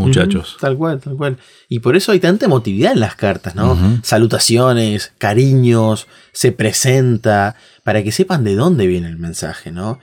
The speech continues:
Speaker 2: Es un mensaje de Dios
Speaker 1: Ujú.
Speaker 2: a través de la vida de Pablo. Cuando nosotros leemos esta carta, tiene le-, la identidad de Pablo de por medio, ¿no? Por eso, si bien hay teólogos que han dudado un poco de la autoridad
Speaker 1: Ujú.
Speaker 2: de la
Speaker 1: Autoría.
Speaker 2: autoría,
Speaker 1: Sí, sí.
Speaker 2: gracias.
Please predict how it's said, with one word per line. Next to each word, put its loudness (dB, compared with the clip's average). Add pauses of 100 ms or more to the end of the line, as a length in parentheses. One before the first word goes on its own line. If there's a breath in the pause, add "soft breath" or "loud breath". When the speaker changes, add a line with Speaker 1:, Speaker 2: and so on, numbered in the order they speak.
(140 soft breath)
Speaker 2:
Es -6
un -2
mensaje 0
de 0
Dios 0
Speaker 1:
Ujú. 0
Speaker 2:
a -2
través 2
de 4
la -2
vida -2
de -8
Pablo. -10 (300 soft breath)
Cuando -2
nosotros -2
leemos 0 (300 soft breath)
esta -4
carta, 0
tiene -2
le-, 2
la 2
identidad 4
de 4
Pablo 0
de -2
por -10
medio, -8
¿no? -4 (300 soft breath)
Por 0
eso, 0 (140)
si -4
bien 2
hay 4
teólogos 2
que 0
han 2
dudado 6
un 0
poco 0
de 0
la 0
autoridad 0
Speaker 1:
Ujú. 4
Speaker 2:
de -2
la 0
Speaker 1:
Autoría. 0
Speaker 2:
autoría, 2
Speaker 1:
Sí, 0
sí. -4
Speaker 2:
gracias. -4